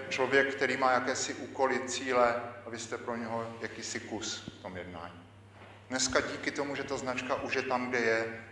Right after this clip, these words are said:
že kvalita je tak vnímaná, jak je, že přicházíme s novinkami, tak ta naše vyjednávací pozice je samozřejmě úplně jiná než řady jiných pivovarů, kteří, které prodávají na hranici výrobních nákladů.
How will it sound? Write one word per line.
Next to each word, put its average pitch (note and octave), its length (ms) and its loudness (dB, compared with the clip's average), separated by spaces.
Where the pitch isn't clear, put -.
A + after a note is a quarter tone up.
že A#2 100 -4
kvalita B2 440 4
je A#2 100 6
tak A#2 280 0
vnímaná, A2+ 640 2
jak A2 180 -4
je, A2 280 0
že B2 120 0
přicházíme A#2 680 2
s A2+ 60 -6
novinkami, A2 560 0
tak - 180 -2
ta A#2+ 140 2
naše A#2 260 2
vyjednávací A2+ 640 2
pozice G2+ 420 -8
je G#2 160 -2
samozřejmě G2+ 560 -6
úplně G#2+ 340 -4
jiná F#2+ 600 0
než G#2+ 420 0
řady A2 260 6
jiných A2+ 360 0
pivovarů, G#2+ 400 0
kteří, G#2 600 -6
které G#2+ 260 0
prodávají G#2 640 2
na G2+ 480 4
hranici A#2 640 2
výrobních A2 520 -4
nákladů. G2 440 0